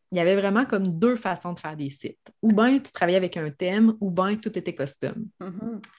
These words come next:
Speaker 1: Puis là, les développeurs qui faisaient des sites WordPress custom, ils disaient que d'avoir un site avec un thème, c'était de la merde,
Speaker 2: C'est de la
Speaker 1: c'était
Speaker 2: merde, c'est
Speaker 1: lent,
Speaker 2: clair.
Speaker 1: c'était mal fait. Puis tu sais, il y avait vraiment deux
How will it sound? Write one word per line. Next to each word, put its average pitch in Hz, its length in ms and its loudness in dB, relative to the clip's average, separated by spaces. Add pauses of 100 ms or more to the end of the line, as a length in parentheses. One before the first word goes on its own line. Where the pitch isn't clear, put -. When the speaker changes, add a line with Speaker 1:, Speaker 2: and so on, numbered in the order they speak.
(280)
Speaker 1:
Puis 175 120 0
là, 254 240 8
les 170 180 2
développeurs 175 560 2
qui - 80 -20
faisaient 175 160 -4
des 165 120 -2
sites - 180 -10
WordPress 185 420 -2
custom, 190 640 2 (120)
ils 240 140 0
disaient 190 380 0
que 202 320 0 (100)
d'avoir 165 260 2
un 160 80 0
site - 200 -8
avec 160 180 -2
un 139 140 -6
thème, 175 260 -2
c'était 233 240 0
de 208 80 2
la 147 160 4
merde, 190 460 2
Speaker 2:
C'est 269 80 -2
de 269 40 0
la 247 60 4
Speaker 1:
c'était 226 120 6
Speaker 2:
merde, 240 220 4
c'est 208 80 4
Speaker 1:
lent, 202 80 0
Speaker 2:
clair. 202 240 2
Speaker 1:
c'était 262 140 4
mal 143 160 0 (100)
fait. 233 400 6
Puis 185 80 -8
tu 277 100 -4
sais, 277 60 -6 (360)
il - 40 2
y - 40 2
avait 214 160 2
vraiment 220 360 2
deux 226 380 0